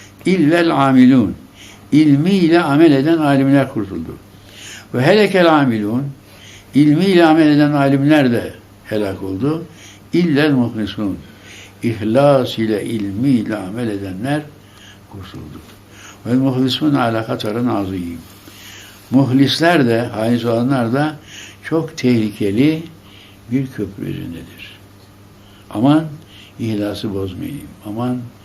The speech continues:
yani yaptığım hizmet, yaptığım iş, efendim şu görsün, bu görsün, şu şöyle desin, böyle desin, dünya yahut da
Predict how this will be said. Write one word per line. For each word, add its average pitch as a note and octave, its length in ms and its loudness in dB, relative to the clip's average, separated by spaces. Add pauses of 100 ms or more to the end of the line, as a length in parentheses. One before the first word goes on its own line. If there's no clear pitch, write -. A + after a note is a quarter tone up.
(460)
yani G#2 140 -6
yaptığım B2+ 640 -2
hizmet, A2+ 680 -2 (500)
yaptığım G#2+ 640 -8
iş, G#2 400 -10 (680)
efendim G#2+ 460 -6
şu A#2 260 -10
görsün, G#2+ 500 -6
bu G#2 120 -8
görsün, G#2 420 -8
şu G2 60 -14
şöyle G#2 320 -10
desin, G2+ 360 -10
böyle G2+ 260 -8
desin, G2+ 400 -14 (920)
dünya G#2+ 480 -6 (140)
yahut G2+ 400 -12
da G2+ 80 -8